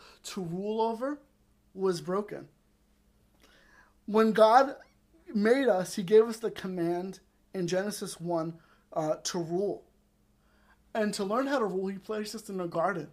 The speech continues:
Why? Because in a garden, you learn how to cultivate.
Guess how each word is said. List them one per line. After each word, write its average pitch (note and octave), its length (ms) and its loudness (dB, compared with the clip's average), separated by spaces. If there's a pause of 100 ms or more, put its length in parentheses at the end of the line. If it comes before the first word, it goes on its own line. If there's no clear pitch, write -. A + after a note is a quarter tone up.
(1000)
Why? F3 380 0 (1600)
Because F#3+ 360 -2
in G#3+ 160 -4
a F3+ 80 -2
garden, G3+ 560 0 (680)
you F#3 200 -6
learn F#3+ 260 -4
how E3+ 140 -4
to D#3+ 100 -6
cultivate. D#3+ 800 -12